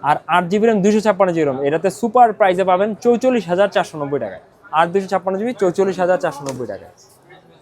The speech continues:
তারপরে চলে যাব হচ্ছে Motorola-তে, হ্যাঁ, Motorola দেখাবো হচ্ছে এ সিক্সটি স্টাইলাস। এটাতে আমাদের কাছে নতুন একটা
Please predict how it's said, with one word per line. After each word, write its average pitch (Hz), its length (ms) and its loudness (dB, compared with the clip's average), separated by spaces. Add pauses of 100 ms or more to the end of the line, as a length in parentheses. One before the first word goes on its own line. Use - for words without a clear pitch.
(1160)
তারপরে 170 360 2
চলে 202 240 0
যাব 208 180 0
হচ্ছে 214 300 0 (2500)
Motorola-তে, 165 580 2
হ্যাঁ, 180 140 -4 (360)
Motorola 180 400 4
দেখাবো 196 320 2
হচ্ছে 220 360 2
এ 190 140 4
সিক্সটি 208 440 0
স্টাইলাস। 170 640 -2 (480)
এটাতে 175 260 2
আমাদের 185 280 0
কাছে 190 220 0
নতুন 160 300 -2
একটা 190 240 0